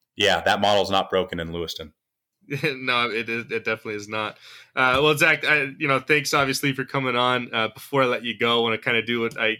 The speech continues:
Speaker 2: kinda give to most people, which is just one more chance. If there's anything, I don't know, that we missed, or, uh, whether it's recruiting or baseball or coaching or life or family or anything that, that you think might be valuable for people or, or whatever, shout people out. Doesn't matter. Just, uh, hand you the mic one more time.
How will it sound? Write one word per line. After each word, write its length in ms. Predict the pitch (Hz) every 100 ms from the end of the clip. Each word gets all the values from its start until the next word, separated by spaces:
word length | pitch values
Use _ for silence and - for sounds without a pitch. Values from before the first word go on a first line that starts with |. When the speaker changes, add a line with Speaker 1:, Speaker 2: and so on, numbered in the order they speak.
| -
Speaker 2:
kinda 220 | 120 107
give 240 | - 113 - _ - - -
to 100 | 131
most 260 | 127 120
people, 180 | 131 117
which 160 | 120 117
is 100 | 110
just 220 | 120 -
one 140 | 127
more 120 | 117 113
chance. 420 | - 117 113 -
If 80 | 104
there's 180 | 110
anything, 480 | 117 110 - 110 107
I 100 | 110
don't 100 | 113
know, 100 | 110
that 140 | 107 104
we 100 | 110
missed, 400 | 104 104 - -
or, 300 | 98 95 - - - - _ -
uh, 220 | 107 104
whether 240 | 117 120
it's 140 | 110 127
recruiting 540 | 123 147 143 139 131
or 100 | 120
baseball 640 | 107 123 127 - 131 120
or 80 | 107
coaching 520 | - 127 120 - 113
or 100 | 107
life 480 | 104 113 113 110 -
or 240 | 98 95
family 540 | 92 123 120 117 117 101
or 140 | 98
anything 500 | 107 117 110 110 101 98
that, 200 | 98 - - - -
that 60 | 107
you 60 |
think 220 | 98 113 -
might 180 | 104 98
be 100 | 101
valuable 380 | 98 101 101 98
for 140 | 98
people 420 | - 107 - 98
or, 220 | 92 90
or 220 | 90 98 95
whatever, 340 | 95 98 98
shout 280 | - 101 90
people 200 | 98 92
out. 80 | 87
Doesn't 220 | 95 87
matter. 240 | 87 87
Just, 260 | 87 - -
uh, 160 | 92
hand 200 | 87 104
you 40 | 95
the 60 |
mic 200 | 92 90
one 140 | 92 90
more 140 | 90
time. 260 | - 92